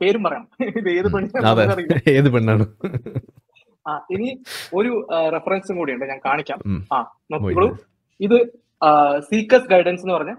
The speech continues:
Speaker 1: ഇതും ഇവരുടെ, ആ,
Speaker 2: ഉം.
Speaker 1: വെബ്സൈറ്റുകളുടെ പേരൊക്കെ ഇപ്പൊ മാറിയിട്ടുണ്ട്. നമ്മള് ഇസ്ലാം എന്നുള്ള വാക്കൊന്നും നിങ്ങൾ കാണില്ല. ഏ, grace, സീക്കേഴ്സ് guidance,
Speaker 2: ഉം.
Speaker 1: ഏ, welcome to ഊട്ടി എന്നൊക്കെ ആയിരിക്കും. പക്ഷെ
Speaker 2: <laughs>
Speaker 1: വെബ്സൈറ്റുകളുടെ പേരൊക്കെ നോക്കിക്കഴിഞ്ഞാൽ മതവുമായി ബന്ധം ഉണ്ടാവില്ല.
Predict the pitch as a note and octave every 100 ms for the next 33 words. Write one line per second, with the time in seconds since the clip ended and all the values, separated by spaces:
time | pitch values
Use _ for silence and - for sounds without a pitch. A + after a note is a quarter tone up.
0 | _ G3 A3+ A#3 - _ _ E3+ G3 A#3
1 | G#3 - G#2+ E3 E3+ F#3 A3 A3+ A3+ A3
2 | G#3 G#3 G3+ F3 D#3+ D3+ C#3+ D3 D3+ -
3 | F3 - G3+ G3+ F3+ D#3+ D#3+ D#3 D3 C#3
4 | C#3 D3 D#3+ F3 F#3 D#3+ E3 E3+ - _
5 | _ - E3+ F3+ E3 E3 D#3+ D#3+ C#3 -
6 | _ - G#3 - _ F3 F3+ F#3+ F#3+ F3
7 | F3 E3 D3+ C3+ B2 - - D#3+ F#3 -
8 | A3 F2+ - - - - - - G#3 -
9 | A3 - A#3+ - A3+ G3+ G#3 G3+ G3 F#3
10 | F3 G3 - - - - A3+ F3 G3+ G3+
11 | F3+ E3+ F3+ D3+ C#3